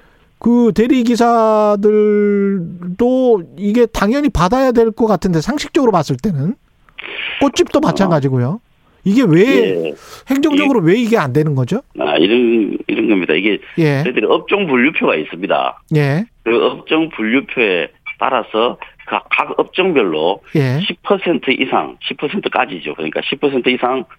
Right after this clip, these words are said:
Speaker 1: 음.
Speaker 2: 어, 매출액이 줄어든 업종의 경우에는
Speaker 1: 음.
Speaker 2: 어, 일단 해당 대상이 되고, 그 업종 내부에서 이제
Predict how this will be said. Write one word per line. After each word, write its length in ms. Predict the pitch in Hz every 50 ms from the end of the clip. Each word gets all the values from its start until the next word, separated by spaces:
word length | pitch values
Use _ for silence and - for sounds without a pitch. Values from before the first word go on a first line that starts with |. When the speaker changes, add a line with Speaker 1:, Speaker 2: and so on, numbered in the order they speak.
| _ -
Speaker 1:
음. 360 | 156 151 139 123 104 98 101 - _ _ _ _ _
Speaker 2:
어, 140 | - 87 87
매출액이 540 | 82 85 107 113 110 - 131 127 113 101 - -
줄어든 380 | - 139 147 135 104 104 98 - -
업종의 1040 | 98 98 - - 107 101 90 - - - _ _ _ _ _ _ - 110 131 123 -
경우에는 760 | - 101 90 101 110 120 - 82 76 151 147 160 190 117 - - -
Speaker 1:
음. 360 | 156 143 131 117 101 92 104 - _ _ - -
Speaker 2:
어, 220 | - 64 69 71 - -
일단 260 | - 104 101 107 110
해당 240 | 98 95 95 101 110
대상이 380 | 101 95 90 - 107 101 87 -
되고, 320 | 87 87 80 82 80 80 -
그 220 | - 120 120 101
업종 320 | 98 110 - - 143 135 123
내부에서 520 | 104 92 98 110 113 110 104 95 - 82
이제 260 | 78 73 73 76 78